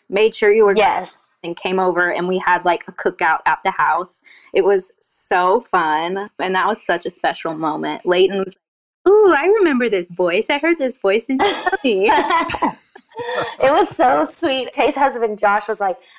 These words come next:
Speaker 2: "I think Maddie broke the record." I was, I think I held her for, like, twelve hours. Like, I was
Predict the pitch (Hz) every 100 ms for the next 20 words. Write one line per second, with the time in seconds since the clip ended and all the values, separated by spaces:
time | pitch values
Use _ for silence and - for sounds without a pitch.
0 | - - 247 240 214 208 220 214 196 202
1 | - 190 196 202 196 180 190 208 214 -
2 | 226 247 247 254 247 240 208 202 214 247
3 | 247 214 196 175 - 196 185 185 - 156
4 | 156 - - 165 - 190 - 202 214 208
5 | 202